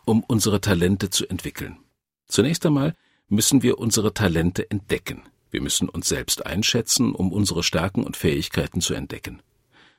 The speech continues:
Dabei kann uns die Familie oder ein Freund helfen. Wir können auch den himmlischen Vater bitten, dass er uns hilft, unsere Talente zu erkennen.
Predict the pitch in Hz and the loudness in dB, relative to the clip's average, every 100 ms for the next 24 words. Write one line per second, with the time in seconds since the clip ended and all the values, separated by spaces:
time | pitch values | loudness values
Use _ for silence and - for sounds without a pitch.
0 | _ - 85 95 98 104 95 107 98 87 | _ -2 0 4 6 6 4 2 4 4
1 | 104 127 104 92 90 92 85 - 92 92 | 6 6 6 6 4 0 0 -2 0 0
2 | 120 151 - - - _ _ _ _ _ | 0 -6 -8 -14 -18 _ _ _ _ _
3 | _ 95 160 160 - - 104 151 139 - | _ 4 6 6 4 2 4 6 4 4
4 | 123 139 123 98 90 85 87 85 - 78 | 0 2 2 2 2 2 2 2 2 2
5 | 87 - 135 85 - 123 107 98 90 90 | 2 2 2 0 -2 2 4 4 2 2
6 | 80 90 87 71 - - - 87 64 | 4 4 2 0 -4 -6 -6 -6 -6